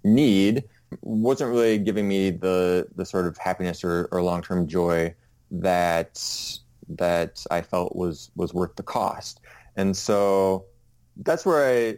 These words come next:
I, I sort of made a mindset shift where I started thinking, like, the thing that would make me the happiest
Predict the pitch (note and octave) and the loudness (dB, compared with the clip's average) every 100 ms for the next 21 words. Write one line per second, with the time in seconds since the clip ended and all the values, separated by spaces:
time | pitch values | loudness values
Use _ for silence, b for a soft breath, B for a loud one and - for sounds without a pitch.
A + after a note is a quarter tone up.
0 | - A2+ G2+ - A2 G#2 F#2 - - G#2 | -6 -4 -4 -2 -2 0 -2 -10 -16 -10
1 | A#2 G#2+ G#2 G2 F#2+ F#2 F2+ F2+ - - | -2 2 2 2 2 2 0 -2 -8 -20
2 | - _ - - A2 G#2+ A2 A#2 A2+ D3 | -20 _ -20 -10 -2 0 2 0 0 0
3 | - - G3 A3 - - b b b - | -2 -2 -2 -2 -8 -20 b b b -4
4 | A2 A2+ A2+ A2 A2 A2 A2 G#2+ - _ | 0 4 4 4 4 4 2 0 -6 _
5 | _ - A2 A2 - A#2 G#2+ G2+ A2 G2 | _ -6 -2 -2 -2 2 2 0 -2 0
6 | A2 G#2 G2 - - G2 - - - A2 | 0 2 0 -2 -4 -4 -4 -10 -2 -2
7 | C3 B2+ A#2+ A2+ A2+ A#2 G#2+ G2 G#2 A2+ | 0 2 2 2 0 2 0 0 -2 0
8 | F#3 G3 A3 - | 0 0 -2 -12